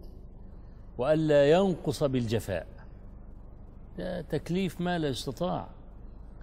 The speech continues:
أنا واحد يسيء إلي ويشتمني ويعني ي-، ي-، كل هذا وما أغضبش منه؟ لا، أنا أحبه في الله فعلًا، رجل صالح، خلاص سنتفق على أنه صالح وفاضل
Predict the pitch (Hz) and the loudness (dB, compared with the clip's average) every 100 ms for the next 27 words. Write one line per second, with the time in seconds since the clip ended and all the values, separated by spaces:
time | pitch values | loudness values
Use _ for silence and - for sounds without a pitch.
0 | - - - 87 104 185 165 151 135 208 | -14 -16 -10 -2 2 2 2 0 0 0
1 | 185 156 151 170 123 - - - - - | 0 2 2 2 -2 -6 -12 -14 -16 -16
2 | - - - 120 123 - 196 190 123 82 | -16 -14 -4 0 0 4 6 6 2 -2
3 | - - - - - - - 117 131 135 | -10 -16 -16 -16 -16 -14 -6 2 4 4
4 | 131 127 127 117 120 120 120 120 120 123 | 4 2 2 2 2 2 0 0 -2 -4
5 | - - 180 160 175 170 135 131 131 120 | -4 0 2 4 2 2 0 2 4 6
6 | 175 175 180 190 214 233 - - - - | 4 4 0 -2 -2 -4 -10 -14 -14 -14
7 | - - - 110 139 160 131 151 147 170 | -16 -16 -8 -2 2 2 2 2 2 2
8 | - 131 139 135 131 127 127 139 123 101 | 2 0 2 0 -2 -2 0 0 0 -2
9 | 95 78 - - - - 113 98 - - | -4 -6 -10 -14 -14 -8 -4 -4 -6 -10
10 | - - - - - 104 104 160 139 127 | -14 -14 -16 -10 -4 -2 0 -2 -2 -4
11 | 107 107 117 92 - 69 - - - - | -2 -2 -2 -6 -8 -10 -10 -14 -16 -16
12 | - - - - - 147 127 90 | -16 -16 -8 -4 2 4 4 0